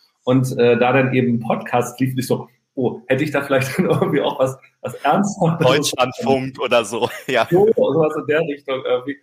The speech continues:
Speaker 2: Ja.
Speaker 1: Und, äh, insofern habe ich also die gute Botschaft, ähm, des, äh, E S C einmal wieder in die Welt getragen und vor allen Dingen auch des, äh, Norsk Melodie Grand Prix. Das war mein, äh, E-S-C-Moment der Woche. Das wollte ich dazu noch sagen.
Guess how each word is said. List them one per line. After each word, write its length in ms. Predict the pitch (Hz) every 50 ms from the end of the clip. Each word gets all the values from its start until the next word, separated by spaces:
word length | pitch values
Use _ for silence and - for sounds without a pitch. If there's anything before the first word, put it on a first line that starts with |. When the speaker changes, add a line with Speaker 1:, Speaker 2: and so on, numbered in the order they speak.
| _ - - - -
Speaker 2:
Ja. 80 | 104 -
Speaker 1:
Und, 340 | 127 135 139 131 - 117 123
äh, 180 | 123 123 123
insofern 360 | 127 120 143 - 143 131 127
habe 180 | 131 127 131 131
ich 100 | - 127
also 140 | 123 120 120
die 140 | 120 117 110
gute 320 | - 156 - - 180 160
Botschaft, 640 | - 135 135 165 170 - - 135 131 135 - - - _ -
ähm, 480 | 117 120 120 120 117 120 123 123 123 - - - -
des, 400 | 120 120 117 - - - - -
äh, 340 | 110 113 110 107 107 107 104 113
E 120 | 117 120
S 240 | 120 117 - - -
C 200 | - 123 143 156
einmal 300 | 147 143 147 143 139 139
wieder 140 | 139 135 135
in 80 | 131 131
die 100 | 123 123
Welt 180 | 120 123 123
getragen 520 | - 120 - - - 113 113 113 113 113 -
und 200 | 117 123 147 160
vor 160 | - - 123
allen 120 | 117 117 117
Dingen 140 | 117 113
auch 240 | 110 113 - - - _ _ - _ _ _ -
des, 240 | 113 110 110 110 110
äh, 400 | 95 101 104 104 104 104 104 104
Norsk 380 | 104 104 104 104 107 - - - -
Melodie 380 | - 110 98 101 98 98 92 92
Grand 260 | - - - - - -
Prix. 300 | - - - - - _ _
Das 240 | - 110 113 110 110
war 220 | 107 98 95 95
mein, 380 | 92 92 90 92 92 92 92 78
äh, 300 | 76 73 71 - - 98
E-S-C-Moment 560 | 104 104 - - - 95 95 - - - -
der 120 | - - -
Woche. 180 | - - - - -
Das 180 | 104 107 -
wollte 140 | - - - _
ich 60 | -
dazu 180 | - - - -
noch 100 | - -
sagen. 300 | - - 50 - -